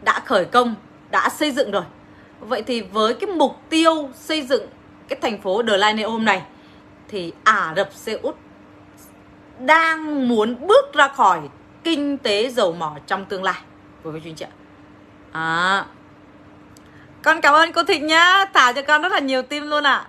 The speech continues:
Rất là cảm ơn cô ạ. Cảm ơn cô rất là nhiều ạ. À, hãy lo gom cổ phần đi để sau này nhận cổ tức.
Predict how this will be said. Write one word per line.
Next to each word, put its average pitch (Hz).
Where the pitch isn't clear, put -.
Rất 330
là 349
cảm 226
ơn 262
cô 269
ạ. 254
Cảm 208
ơn 247
cô 254
rất 285
là 330
nhiều 233
ạ. 196
À, 240
hãy 240
lo 294
gom 302
cổ 233
phần 226
đi 294
để 214
sau 285
này 233
nhận 220
cổ 190
tức. 339